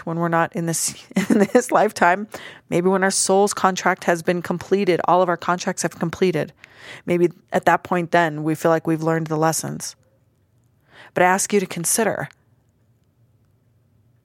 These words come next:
I ask you to consider, what have you come here to learn? What have you come here to experience? Because those of us that have chosen to live during twenty twenty,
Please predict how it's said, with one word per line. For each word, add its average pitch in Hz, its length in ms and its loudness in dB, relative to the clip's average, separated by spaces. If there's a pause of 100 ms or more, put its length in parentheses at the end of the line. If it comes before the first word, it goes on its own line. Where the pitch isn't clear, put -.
(140)
I 170 80 -8
ask - 320 -6
you 208 80 0
to 196 40 -4
consider, 180 560 -4 (280)
what 190 340 2
have 220 220 0
you 220 140 -6
come 196 280 -2
here 190 220 -6
to - 240 -6
learn? 156 560 -2 (1040)
What 196 140 4
have 220 120 -4
you 226 80 0
come 208 220 0
here 190 140 -4
to - 160 -4
experience? 175 480 -2
Because - 240 -6
those 208 200 2
of 233 120 0
us 226 160 -2
that 220 220 0
have 196 260 0
chosen 202 360 0
to 202 120 4
live 180 320 4
during 156 220 2
twenty 170 260 -2
twenty, 170 380 -2